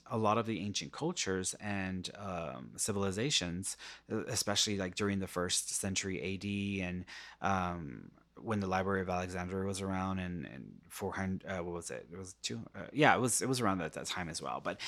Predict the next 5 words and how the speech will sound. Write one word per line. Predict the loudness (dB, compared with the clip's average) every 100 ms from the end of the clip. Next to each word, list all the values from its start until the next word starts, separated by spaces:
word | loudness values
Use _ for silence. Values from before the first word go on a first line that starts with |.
| -6 -8 -4
um, | 0 2 0 -4 _ _ _ _ -12 -10 -10 -14 _ -16 0
the | 0
communication, | 2 2 4 4 2 0 0 4 4 4 0 -4 -8 -18 -20 -20 -20 -20 _ _ _ _ _ _ _ _ _ _ _ _ _ _ _ _
the, | -2 0 2
the | 4 6 6 4 0 -2 -6